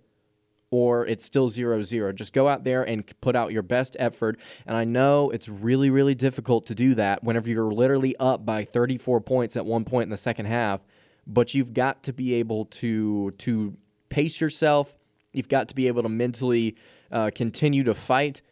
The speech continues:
in matchups like this. And, uh, goodness knows I've talked about it a lot on this show. You're not going to get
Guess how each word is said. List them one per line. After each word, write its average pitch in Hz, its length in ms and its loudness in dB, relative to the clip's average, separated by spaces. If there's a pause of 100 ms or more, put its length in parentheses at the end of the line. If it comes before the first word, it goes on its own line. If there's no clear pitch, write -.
(200)
in 127 220 0
matchups 131 440 -2
like 123 160 0
this. 127 420 0 (340)
And, 101 380 -6
uh, 101 220 -2 (460)
goodness 147 300 2
knows 165 220 4
I've 151 160 2
talked 170 240 0
about 165 200 2
it 156 100 0
a 151 60 2
lot 156 260 4
on 151 140 0
this 131 140 -2
show. 117 580 2 (340)
You're 147 200 4
not 143 360 0 (160)
going 139 360 2
to 139 120 -8
get 113 640 0